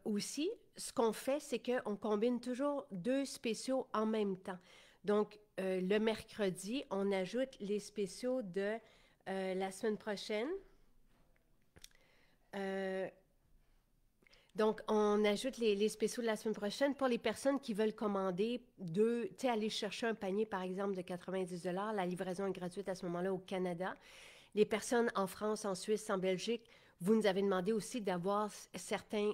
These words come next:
euh, euh, ensembles, euh, et c'est ce que j'ai fait pour vous. Et vous appréciez pouvoir avoir, par exemple, comme là, Fontaine de Jouvence et semaine trois, qui sera l'ajout de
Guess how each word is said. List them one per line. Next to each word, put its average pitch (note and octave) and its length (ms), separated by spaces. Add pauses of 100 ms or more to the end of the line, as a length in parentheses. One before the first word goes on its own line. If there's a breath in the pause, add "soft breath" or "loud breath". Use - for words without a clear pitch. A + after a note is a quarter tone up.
(140)
euh, F3+ 280 (460 loud breath)
euh, E3+ 360 (960)
ensembles, G#3+ 800 (400 loud breath)
euh, F3+ 240 (480)
et G#3+ 100
c'est A3 200
ce - 100
que A3 100
j'ai G3 180
fait G#3 200
pour F3+ 220
vous. A3+ 340
Et A#3 260
vous G3+ 340
appréciez G3+ 520
pouvoir F#3+ 360
avoir, F#3+ 220
par E3+ 140
exemple, G3+ 320
comme F3+ 220
là, G3 240
Fontaine F#3+ 400
de F3+ 100
Jouvence F#3 400
et G#3 60
semaine F3+ 380 (340)
trois, F#3+ 420 (880 loud breath)
qui A3 140
sera G3 500 (100)
l'ajout F3+ 480
de F#3 280